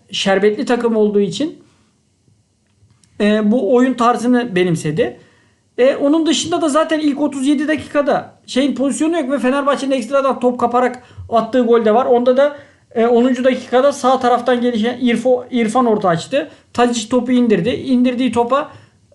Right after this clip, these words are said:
Dzeko vurdu. Savunmaya çarparak gol oldu. Ama zaten hani bu kısmi hızlı çıkıştı.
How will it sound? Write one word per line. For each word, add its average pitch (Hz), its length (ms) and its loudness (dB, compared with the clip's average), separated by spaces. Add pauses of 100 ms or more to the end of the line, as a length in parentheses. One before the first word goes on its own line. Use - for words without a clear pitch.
(120)
Dzeko 254 340 2
vurdu. 247 300 2
Savunmaya 262 400 0
çarparak 233 500 0
gol 254 100 4
oldu. 220 400 0 (340)
Ama 262 220 2
zaten 294 380 0
hani 269 460 -2 (460)
bu 269 180 0
kısmi 285 420 0
hızlı 240 300 0
çıkıştı. 233 460 -4